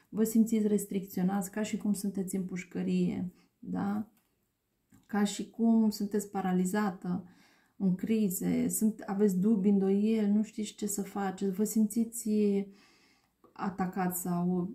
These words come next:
victimizat, ca și cum, uh, cineva vă, cum să zic eu, vă pune în, uh, nu vine cuvântul ăla, în italiană vine, dar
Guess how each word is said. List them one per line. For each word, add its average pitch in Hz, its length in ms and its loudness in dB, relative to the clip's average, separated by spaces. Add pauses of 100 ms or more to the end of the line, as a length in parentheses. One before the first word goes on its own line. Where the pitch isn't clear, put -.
(100)
victimizat, 190 840 -4 (460)
ca 190 140 -8
și 185 180 -6
cum, 196 300 -2
uh, 175 500 0 (540)
cineva 208 440 2
vă, 190 560 0 (580)
cum 208 100 -4
să 208 140 -4
zic 180 240 -8
eu, 185 380 -6
vă 190 100 -6
pune 220 280 0
în, 208 140 6
uh, 190 480 0 (1900)
nu 196 380 0
vine 202 240 4
cuvântul 185 480 -2
ăla, 175 200 2
în 180 100 6
italiană 196 520 2
vine, 202 280 2
dar 196 200 0